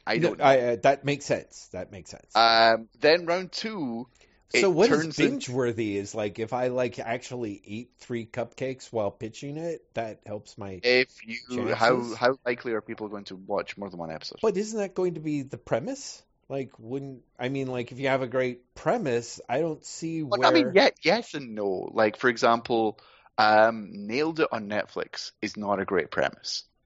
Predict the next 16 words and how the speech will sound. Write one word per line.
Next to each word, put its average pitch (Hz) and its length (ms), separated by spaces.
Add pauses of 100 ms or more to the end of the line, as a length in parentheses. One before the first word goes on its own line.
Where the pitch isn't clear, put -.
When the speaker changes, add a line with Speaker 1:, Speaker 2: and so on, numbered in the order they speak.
(420)
Speaker 1:
right? 95 360
Speaker 2:
<laughs> - 40
Speaker 1:
The 117 80
premise 117 460
is, 104 420 (400)
can 117 360
you 117 100 (100)
cook - 300
shit, - 340
can 131 140
you 135 100
bake 127 240
shit - 300
terribly? 85 500 (340)
Speaker 2:
I 98 180
see. - 160